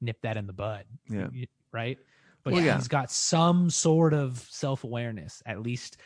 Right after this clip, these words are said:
Speaker 1: at least a little bit, 'cause he's
Speaker 2: Yeah.
Speaker 1: questioned two or three things. And then we see in future episodes from trailers that he's talking to Agnes about, like, him being dead in the, you know, in the real world.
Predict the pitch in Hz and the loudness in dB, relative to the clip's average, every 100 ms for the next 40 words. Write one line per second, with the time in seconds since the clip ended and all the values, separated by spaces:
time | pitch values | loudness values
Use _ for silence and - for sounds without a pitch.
0 | _ 127 156 190 185 185 311 311 117 - | _ -2 0 0 -4 -2 -2 -4 -8 -16
1 | _ _ - 104 82 196 - 185 156 - | _ _ -2 0 0 -2 0 -2 -2 -8
2 | _ - 226 190 - 180 160 196 196 156 | _ -4 0 0 0 -2 -4 -2 -2 0
3 | 143 123 _ _ _ - 156 156 156 156 | -2 -4 _ _ _ -4 0 2 0 -2
4 | - 190 180 156 156 147 - 160 139 156 | -2 0 0 0 -2 -4 -4 -4 -2 -4
5 | 147 143 131 135 - 151 151 139 123 127 | -4 -6 -6 -8 -4 -2 0 0 -2 -6
6 | - - - _ 156 - 147 131 127 117 | -10 -20 -20 _ -4 0 0 -2 -4 -2
7 | 135 131 131 - 120 117 113 113 107 - | -2 0 -2 -4 -2 0 0 -2 -4 -4
8 | 131 113 101 101 170 165 - 160 139 127 | -6 -6 -10 -6 -2 -2 -4 -6 -4 -4
9 | 113 107 143 - 165 120 104 110 104 175 | -6 -8 -14 -8 -4 -4 -4 -6 -2 0
10 | 170 165 147 | 2 4 2